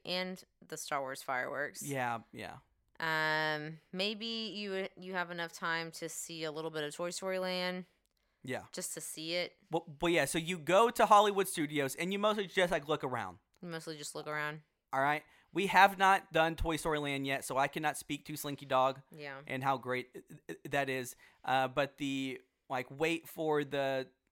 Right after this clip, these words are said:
Speaker 2: for the alien
Speaker 1: Mm-hmm.
Speaker 2: saucers probably isn't too long. So you do that, then yeah. Then
Speaker 1: So you're
Speaker 2: maybe
Speaker 1: covering
Speaker 2: you can go back to, to Magic Kingdom
Speaker 1: If there's
Speaker 2: and
Speaker 1: late
Speaker 2: do
Speaker 1: night
Speaker 2: some more
Speaker 1: hours.
Speaker 2: stuff.
Speaker 1: So that's good. You're covering three parks in one day.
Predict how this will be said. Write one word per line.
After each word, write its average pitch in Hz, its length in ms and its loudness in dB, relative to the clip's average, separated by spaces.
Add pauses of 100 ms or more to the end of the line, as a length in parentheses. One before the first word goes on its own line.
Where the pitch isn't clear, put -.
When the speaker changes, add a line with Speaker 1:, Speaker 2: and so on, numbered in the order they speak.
(320)
Speaker 2:
for 139 200 -4
the 131 200 -10
alien 147 400 -2
Speaker 1:
Mm-hmm. - 60 -8
Speaker 2:
saucers 139 420 2
probably 131 340 2
isn't 127 460 -4
too 123 200 -8
long. 113 360 -4 (380)
So 120 240 -2 (220)
you 131 100 -2
do 135 200 -2
that, 117 360 2
then 123 300 -6
yeah. 101 200 -4 (320)
Then 247 500 -2
Speaker 1:
So 170 120 -4
you're 302 180 2
Speaker 2:
maybe 247 60 -2
Speaker 1:
covering 330 340 6
Speaker 2:
you 302 80 -2
can 208 140 -2
go 185 200 4
back 165 440 4
to, 160 460 -2 (440)
to 147 500 -2
Magic 135 340 -2
Kingdom 107 440 -16
Speaker 1:
If 185 140 -10
there's 170 200 -6
Speaker 2:
and 127 120 -4
Speaker 1:
late 151 140 -2
Speaker 2:
do 127 60 -6
Speaker 1:
night 139 120 -4
Speaker 2:
some 139 80 -2
more 135 100 -2
Speaker 1:
hours. 85 200 -6
Speaker 2:
stuff. - 140 -6 (280)
Speaker 1:
So - 220 -6
that's 571 120 0
good. 202 200 2
You're 220 100 -4
covering 262 360 -2
three 269 220 -6
parks 175 460 0
in 208 100 -8
one 202 160 -2
day. 156 380 -2